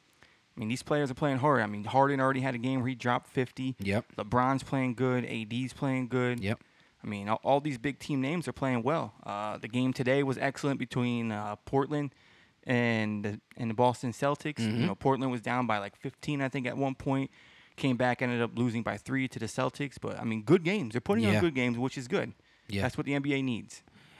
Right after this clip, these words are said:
Speaker 2: And I think the coolest part of it, and I meant to say this last week on the podcast when we had Ryan on, the, one of the best games maybe ever, e-, ever was never televised. It was the game, the scrimmage between the Olympic team, the Dream Team, when they played against each other.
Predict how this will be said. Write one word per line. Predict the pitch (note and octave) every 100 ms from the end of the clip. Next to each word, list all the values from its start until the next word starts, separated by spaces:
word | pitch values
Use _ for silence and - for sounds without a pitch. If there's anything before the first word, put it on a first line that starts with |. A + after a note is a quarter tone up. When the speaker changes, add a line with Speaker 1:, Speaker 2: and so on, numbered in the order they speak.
| -
Speaker 2:
And | B2+
I | C3
think | F3 D3+
the | A#2+
coolest | - C#3 A#2+ -
part | A#2+ A2+
of | A2 G2
it, |
and | F#2
I | G#2
meant | A2
to | G#2+
say | - A2
this | F#2+ -
last | G2+ F#2+
week | F#2+ G2
on | F#2+
the |
podcast | F#2 G2+ G2 F#2+ F#2+
when | G2
we |
had | F#2+ F#2+
Ryan | F#2+ G2+ F#2+ F#2+
on, | G2 F2 - - - -
the, | A#2 A2 A2 -
one | A#2+ D#3
of | E3
the | A2
best | A#2 A#2+ G2+
games | A#2 A#2+ A2
maybe | A#2 A2+ G#2+ A2
ever, | A2+ G2+ -
e-, | A#2+ -
ever | A2+ A2 F#2+
was | F2 G#2+ G#2+
never | B2+ A2+
televised. | G#2 C3+ A#2 F#2 F2 D#2 D#2+ -
It | G#2+
was | G2
the | G2+ G2+ - - - _ G#2
game, | B2 B2 A#2
the | A2
scrimmage | - - B2 A2
between | A2 G#2 A2+ G#2+
the | G2
Olympic | A2 A2 G#2 -
team, | - F#2 E2+ F#2 -
the | G#2
Dream | G#2+ B2 A#2
Team, | - G2+ F#2+
when | G2+
they | A2
played | - A2+ G#2+
against | G2 F#2
each | F#2 -
other. | F#2+ F#2